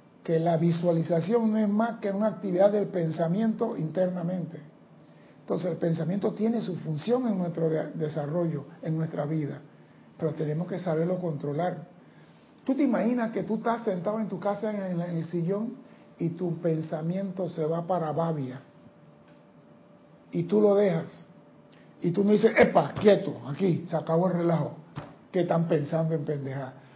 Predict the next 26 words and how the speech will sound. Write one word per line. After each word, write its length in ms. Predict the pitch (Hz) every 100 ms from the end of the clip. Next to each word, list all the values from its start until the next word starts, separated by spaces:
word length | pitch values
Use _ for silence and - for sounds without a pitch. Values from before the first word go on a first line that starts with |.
| - -
"Ay, 240 | 196 185 180
no, 100 | 202
cuando 260 | 165 156
yo 80 | 165
tenía 360 | 180 175 170 170
trece 460 | 175 175 - 170
años 360 | 165 185 185 175
que 100 | 180
estaba 220 | 170 165
en 80 | 170
el 140 | 170
colegio 600 | - 160 160 175 170 170 170 - - - - -
y 80 | 175
Juan 240 | 156 156 160
Alberto 440 | 151 165 160 180
me 100 | 160
dio 120 | 160
mi 100 | 170
primer 420 | 175 170 160 170 156
beso". 520 | 165 180 - - 180 - - - - - - -
Y, 220 | - 170 156 156 - - - - -
¿qué 80 | -
edad 200 | 202 208
tienes 260 | 220 214 -
tú 80 | 208
ahora? 360 | 214 214 -